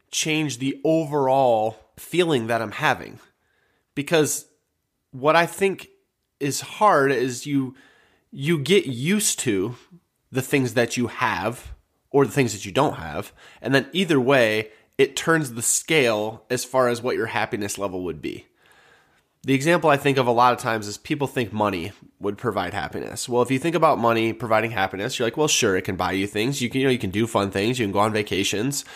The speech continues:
Uh, it can provide some safety and stability for you." And in a lot of cases, if there's a lack there or, or a perceived lack, then you feel like money would be the solution.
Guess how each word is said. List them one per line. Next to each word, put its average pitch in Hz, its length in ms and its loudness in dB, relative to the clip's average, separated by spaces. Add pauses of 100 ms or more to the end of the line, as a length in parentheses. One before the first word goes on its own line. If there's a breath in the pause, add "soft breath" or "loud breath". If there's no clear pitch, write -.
(320 loud breath)
Uh, 73 140 -10
it 135 120 -6
can 135 120 -4
provide 117 380 2
some 113 140 -4
safety 127 560 2
and 120 140 -2
stability 104 520 0
for 104 160 -8
you." 104 420 0
And 101 240 -6
in - 180 -6
a 101 60 -4
lot 117 200 2
of 120 80 -4
cases, 113 500 -4 (560 loud breath)
if - 120 -6
there's 123 160 2
a 117 40 -2
lack 151 360 4
there 110 340 2
or, 95 80 2
or 104 200 2
a 98 60 -2
perceived 156 540 -2
lack, 92 480 -2
then 107 160 -4
you 117 80 0
feel 110 220 -2
like 104 340 0 (220 loud breath)
money 117 340 2
would 107 180 -4
be 107 100 0
the 101 120 -4
solution. - 640 -2